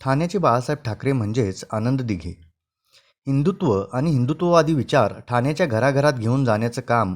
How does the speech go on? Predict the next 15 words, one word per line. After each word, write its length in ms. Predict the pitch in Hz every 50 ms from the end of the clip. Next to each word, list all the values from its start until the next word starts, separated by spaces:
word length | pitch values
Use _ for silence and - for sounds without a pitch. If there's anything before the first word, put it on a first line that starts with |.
| - -
आनंद 320 | 107 110 123 139 151 147
दिघेंनी 360 | 139 123 107 110 113 120 135
केल्याचं 420 | 127 - 110 101 98 107 104 - 117
सांगितलं 420 | - 107 92 92 95 92 113 107
जातं. 280 | 95 90 76 - - - - _ _ _ _ _ _ _ _ _ _ _ _ _ _ _ _ _ _ _ _ _ -
आनंद 300 | 123 135 165 190 202 190
दिघेंची 440 | 160 151 131 139 156 160 - 185 135
लोकप्रियता 500 | 127 131 - - 143 143 147 147 - 160
इतकी 320 | 135 - - - - 170
अफाट 340 | 143 - - 127 139 135 -
होती 240 | 120 117 - 131 123
की 400 | 127 147 127 98 92 101 - -
त्यांच्या 280 | - 117 113 113 - 170
एका 280 | 147 117 - - 165 160
हाकेवर 540 | 123 110 - - 143 151 151 147 113 95